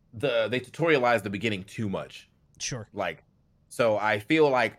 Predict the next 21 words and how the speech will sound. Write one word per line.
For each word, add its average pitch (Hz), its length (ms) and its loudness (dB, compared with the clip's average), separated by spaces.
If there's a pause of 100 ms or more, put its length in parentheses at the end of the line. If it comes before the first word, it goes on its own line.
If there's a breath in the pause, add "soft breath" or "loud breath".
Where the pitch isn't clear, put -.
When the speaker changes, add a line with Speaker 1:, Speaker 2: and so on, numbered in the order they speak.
(160)
Speaker 1:
it, 113 220 -8 (360)
there 123 200 0
was, 117 160 -2
like, 107 200 -4
things 139 240 -4
that 113 80 0
I 107 60 0
obviously 117 380 -2
already 107 240 0
knew 98 160 -4
about 104 160 -4
the 98 80 -10
Zelda 101 200 -4
universe 101 340 -4
that 95 120 -4
I 87 40 -6
had 95 160 -8
to 85 60 -12
replay 90 400 -8
through 92 180 -8
because, 80 420 -12